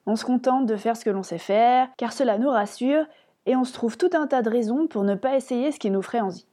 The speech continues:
Le temps passe, puis on réalise d'un coup que l'on fait toujours la même chose et que l'on tourne en rond.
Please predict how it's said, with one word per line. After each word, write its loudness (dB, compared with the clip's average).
Le 0
temps 0
passe, -4
puis 2
on 2
réalise 6
d'un 0
coup -2
que -4
l'on 2
fait 0
toujours 2
la 4
même 0
chose 0
et 0
que -2
l'on 0
tourne 0
en 2
rond. -10